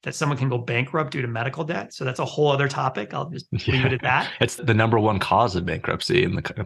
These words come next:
Speaker 2: country is medical
Speaker 1: Yeah,
Speaker 2: debt.
Speaker 1: it's just
Speaker 2: Wild.
Speaker 1: everyone else thinks it's absurd, right? It's like we are all walking around. We've gone to Vegas for our genetics. We don't know if we're, we got four aces or we have a really bad hand, and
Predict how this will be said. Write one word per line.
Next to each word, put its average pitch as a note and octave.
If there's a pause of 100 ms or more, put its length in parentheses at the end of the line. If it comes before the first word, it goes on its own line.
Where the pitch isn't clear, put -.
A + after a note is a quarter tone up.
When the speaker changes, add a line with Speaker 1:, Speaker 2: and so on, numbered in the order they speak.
(120)
Speaker 2:
country F2
is E2
medical E2+
Speaker 1:
Yeah, -
Speaker 2:
debt. -
Speaker 1:
it's F3
just -
Speaker 2:
Wild. E3+
Speaker 1:
everyone C4
else B3+
thinks A#3
it's G3
absurd, F3+
right? C#3+
It's D#3
like F#3
we G#3+
are D#3+
all E3+
walking D#3
around. C#3+
We've B2
gone D3+
to C#3
Vegas C3+
for C#3
our B2+
genetics. B2+
We D3+
don't D#3+
know C3+
if C#3+
we're, B2+ (300)
we E3+
got D3
four F3
aces G#3+
or E3
we D3
have D3+
a C3+
really D3
bad C3
hand, C3
and B2+